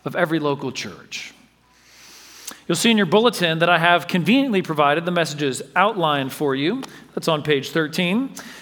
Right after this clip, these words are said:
as well as a nifty graphic on the page before.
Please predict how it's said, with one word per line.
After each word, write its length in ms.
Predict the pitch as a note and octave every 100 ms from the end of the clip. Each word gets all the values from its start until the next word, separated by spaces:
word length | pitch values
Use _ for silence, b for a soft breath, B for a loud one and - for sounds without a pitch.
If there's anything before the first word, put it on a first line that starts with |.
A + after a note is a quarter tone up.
| B
as 100 | E3
well 120 | F#3 G#3+
as 100 | F#3
a 100 | F#3
nifty 460 | E3 F#3 - G3+
graphic 520 | E3+ E3+ F#3 F#3 F#3+ -
on 360 | E3+ F3+ F#3 F3
the 60 |
page 520 | - E3 E3+ F3 C#3
before. 640 | C#3 - G#3 A3 E3 - -